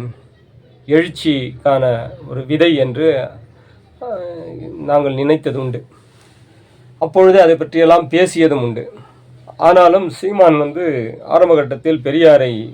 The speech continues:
அவர் தூக்கி தான் பிடித்தார். காரணம், நான் கூட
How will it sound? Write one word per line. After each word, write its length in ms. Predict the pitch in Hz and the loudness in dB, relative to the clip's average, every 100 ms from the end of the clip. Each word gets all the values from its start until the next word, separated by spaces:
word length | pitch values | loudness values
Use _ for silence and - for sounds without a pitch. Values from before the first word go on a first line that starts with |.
| - - | -20 -18
அவர் 220 | 131 117 | -16 -14
தூக்கி 220 | - 139 | -12 -4
தான் 180 | 139 135 | 0 0
பிடித்தார். 440 | 117 120 107 143 165 - - - _ _ _ _ _ _ _ | 0 -8 -2 0 -2 -10 -20 -20 _ _ _ _ _ _ _
காரணம், 460 | - 175 196 202 202 175 160 147 143 135 - _ _ _ - - - - _ _ _ _ _ _ _ - 131 127 _ | 0 2 2 0 0 0 -2 -2 -6 -10 -14 _ _ _ -20 -20 -20 -20 _ _ _ _ _ _ _ -20 -20 -20 _
நான் 420 | 135 135 170 208 202 | -6 2 2 2 -2
கூட 160 | 202 | 0